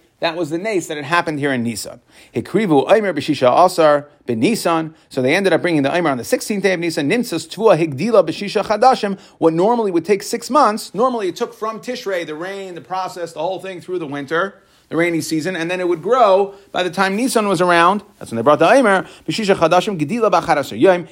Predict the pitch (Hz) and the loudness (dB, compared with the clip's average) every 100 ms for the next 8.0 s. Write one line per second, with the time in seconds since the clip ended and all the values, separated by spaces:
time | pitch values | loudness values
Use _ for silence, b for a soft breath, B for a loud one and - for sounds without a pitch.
0 | B 135 156 196 170 160 160 143 131 107 | B -2 4 4 4 4 4 4 -4 -6
1 | - - _ _ - 156 156 190 190 170 | -10 -20 _ _ -4 -4 -4 -2 -2 -2
2 | 147 - 190 165 165 131 _ 151 151 143 | -8 -6 -8 -4 -6 -6 _ 2 2 0
3 | 131 117 b b b 123 120 110 - _ | -4 -6 b b b 4 4 2 -8 _
4 | - 202 185 170 151 170 165 151 147 190 | 0 2 2 -2 0 0 4 2 2 4
5 | 196 165 147 151 156 - 160 147 254 - | 4 4 2 2 -4 -6 -2 4 4 4
6 | 208 196 196 190 190 - _ _ 151 165 | 4 4 4 2 -2 -10 _ _ 0 2
7 | 175 170 147 135 127 120 117 110 117 | 2 0 0 0 -2 -6 -8 -10 -14